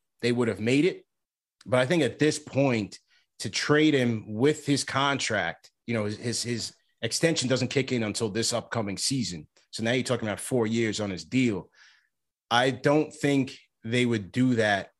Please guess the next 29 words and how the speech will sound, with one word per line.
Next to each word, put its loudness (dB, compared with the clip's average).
because 0
it -4
most 2
likely 0
would -6
cost -2
them -8
draft 0
capital -6
to -6
get -4
rid -6
of -6
him, -10
because -6
he's -14
coming 0
off 0
of -2
a 2
year 0
where, 0
yes, 0
he 0
averaged -2
twenty -2
and -6
nine, 0
but, -2